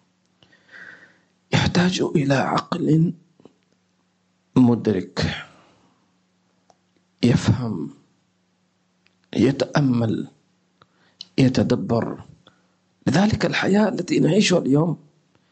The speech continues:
يسمونها حياة السرعة. شو معنى حياة السرعة؟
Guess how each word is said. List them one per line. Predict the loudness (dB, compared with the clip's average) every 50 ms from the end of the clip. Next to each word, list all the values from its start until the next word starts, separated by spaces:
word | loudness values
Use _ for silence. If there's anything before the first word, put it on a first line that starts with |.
| _ _ _ _ _ _ -2
يسمونها | 0 0 0 2 2 2 2 2 2 0
حياة | -2 -2 -2 0 0 0 -2 -2
السرعة. | -2 -2 0 0 0 0 -2 -4 -10 -10 -12 -16 -20 _ _ _ _ _ _ _ _ _ _ _ _ _ _ _ _ _ _ _ _ _ _ _ _ -18 -18 _ _ _
شو | -4 -2 0 2
معنى | 2 2 2 2 0
حياة | -2 -2 -2
السرعة؟ | -2 -2 -2 -2 -2 -2 -4 -10 -10